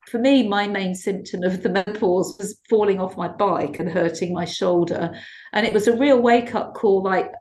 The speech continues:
"Suzanne, you're not invincible. You can't just carry on and say you can do this and this and this. You really have to look after yourself more." And ever since then, I have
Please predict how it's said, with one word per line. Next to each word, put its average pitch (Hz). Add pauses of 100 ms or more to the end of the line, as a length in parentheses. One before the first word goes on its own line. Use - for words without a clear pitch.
(320)
"Suzanne, 233
you're 202
not 226
invincible. 185
You 165
can't 185
just 175
carry 170
on 160
and 151
say 160
you 156
can 160
do 151
this 165
and 160
this 160
and 175
this. 165 (300)
You 185
really 196
have 185
to 170
look 170
after 160
yourself 147 (280)
more." 156 (640)
And 165
ever 202
since 175
then, 170 (340)
I 170
have 170